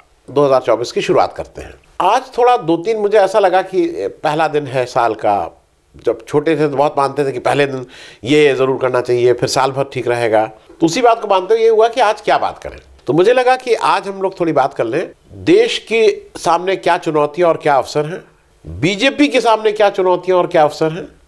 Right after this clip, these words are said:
और इंडिया गठबंधन के सामने क्या चुनौतियां और क्या अवसर हैं। सबसे पहले देश की बात कर लें, तो देश की जो, मुझे ऐसा लगता है, जो चुनौती भी है और अवसर भी है, आप, क्योंकि ये दुधारी तलवार है, वो ये है कि वो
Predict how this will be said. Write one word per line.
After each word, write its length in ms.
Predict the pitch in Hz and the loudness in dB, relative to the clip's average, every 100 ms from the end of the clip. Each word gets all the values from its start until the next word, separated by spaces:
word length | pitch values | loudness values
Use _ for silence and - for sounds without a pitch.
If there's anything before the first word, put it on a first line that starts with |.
| - | -2
और 240 | 165 180 | -2 0
इंडिया 320 | 160 214 269 285 | -4 -2 0 0
गठबंधन 440 | 226 175 170 175 | 0 -2 -2 -2
के 100 | 156 | -2
सामने 300 | 147 139 160 | -2 -2 -2
क्या 180 | 156 143 | 0 -2
चुनौतियां 460 | - 117 110 151 143 | 0 -2 0 0 0
और 60 | |
क्या 120 | - | 0
अवसर 260 | 78 - - | 0 -2 -16
हैं। 200 | - - _ _ - | -18 -20 _ _ -8
सबसे 280 | - 202 285 | -2 0 0
पहले 240 | 269 254 | 0 2
देश 280 | 208 147 160 | 2 2 0
की 120 | 160 | 0
बात 180 | 190 185 | 0 0
कर 120 | 185 | 0
लें, 160 | 180 180 - _ _ - | -6 -6 -16 _ _ 2
तो 140 | 190 | 2
देश 380 | 185 185 240 240 | 4 2 2 -2
की 200 | - 240 | -4 -2
जो, 480 | 208 240 220 - - _ 147 151 - - | 4 4 4 0 -14 _ _ -20 -20 -4
मुझे 180 | - 165 | 0 2
ऐसा 200 | 214 220 | 0 0
लगता 280 | 208 208 214 | -2 0 0
है, 80 | |
जो 140 | 202 175 | 0 -2
चुनौती 480 | - 139 151 175 208 | 0 2 2 0 0
भी 120 | 208 | 2
है 60 | |
और 100 | 208 | 4
अवसर 300 | 139 135 160 | 2 2 -2
भी 120 | 117 107 | 0 0
है, 60 | |
आप, 260 | 95 104 - _ _ | 0 0 -6 _ _
क्योंकि 240 | - 135 175 | -10 -8 -2
ये 120 | 175 | -2
दुधारी 400 | 147 131 139 190 | -2 -2 -2 -2
तलवार 360 | 190 151 104 85 | -4 -2 -2 -4
है, 140 | - _ _ _ - - - _ - | -14 _ _ _ -20 -20 -20 _ -10
वो 260 | 78 180 214 | 0 2 2
ये 220 | 196 214 | 2 2
है 240 | 170 170 | 2 0
कि 160 | 196 196 | -2 -2
वो 140 | 190 | -2